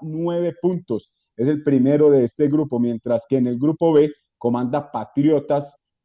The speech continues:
Bogotá con seis unidades. Se sigue desarrollando, ha estado buen-,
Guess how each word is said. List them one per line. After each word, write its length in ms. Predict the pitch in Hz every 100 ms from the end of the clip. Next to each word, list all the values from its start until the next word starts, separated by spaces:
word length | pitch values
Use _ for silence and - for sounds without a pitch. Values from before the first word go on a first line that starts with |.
| _
Bogotá 640 | - 143 147 147 151 135 -
con 280 | - 123 113
seis 480 | 107 - 135 127 -
unidades. 880 | 139 127 117 110 123 104 - _ _
Se 140 | _ 127
sigue 220 | 160 180
desarrollando, 680 | 165 147 139 175 196 180 165 _
ha 80 | -
estado 320 | 120 160 156
buen-, 340 | 165 196 190